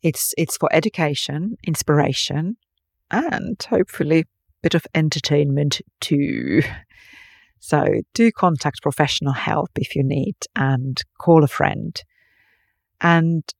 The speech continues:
you can also contact me in confidence. I'm always happy to answer your questions and explore whether we're a good fit for coaching as well. So, I would really want to also share my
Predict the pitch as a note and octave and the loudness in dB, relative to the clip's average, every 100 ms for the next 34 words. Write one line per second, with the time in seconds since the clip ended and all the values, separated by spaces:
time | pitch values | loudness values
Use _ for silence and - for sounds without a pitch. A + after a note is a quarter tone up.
0 | _ _ - G#3 C#4 E4+ - D4 C#4+ E3+ | _ _ -4 -2 0 -2 -2 -2 0 -2
1 | - E3+ G#3+ A#2+ - C3 - D#3+ D3+ - | 0 2 2 -2 -4 -4 0 0 0 -4
2 | - D3+ F3 G#3+ G#3+ F#3 - D#3+ D#3 C#3 | -6 -2 4 6 6 6 2 -2 0 -2
3 | - C3 C3 - C3+ C3+ - C#3 - - | -2 -4 -4 -4 -2 -4 0 0 0 -4
4 | - C3 - - - - - D3+ C#3+ C#3+ | -6 -8 -10 -16 -20 -20 -2 2 2 0
5 | - E3 - - D3 C3+ C3+ C#3+ C#3 C#3 | -4 -6 -6 0 0 2 2 0 2 2
6 | C3+ D3 - - - - - - C3+ C3 | 2 -2 -4 -2 -2 -2 -6 -4 -2 -2
7 | - - C3 - - C3+ - D#3 - _ | -2 -6 -6 -10 -8 -6 -2 -4 -4 _
8 | _ _ _ - - _ _ _ _ _ | _ _ _ -20 -20 _ _ _ _ _
9 | _ _ _ _ _ _ _ _ _ _ | _ _ _ _ _ _ _ _ _ _
10 | _ _ _ _ - - F3 - - - | _ _ _ _ -12 0 0 0 -4 -8
11 | - - - _ _ _ _ _ _ _ | -14 -20 -20 _ _ _ _ _ _ _
12 | _ _ _ _ _ _ _ _ _ _ | _ _ _ _ _ _ _ _ _ _
13 | _ E3+ G#3 A#3 C4 C4 A3+ F#3 E3+ - | _ -2 0 2 4 6 6 4 0 -2
14 | E3 F#3 F3+ - C#3+ - D3 C#3 C#3 | 0 2 2 0 -2 2 0 2 0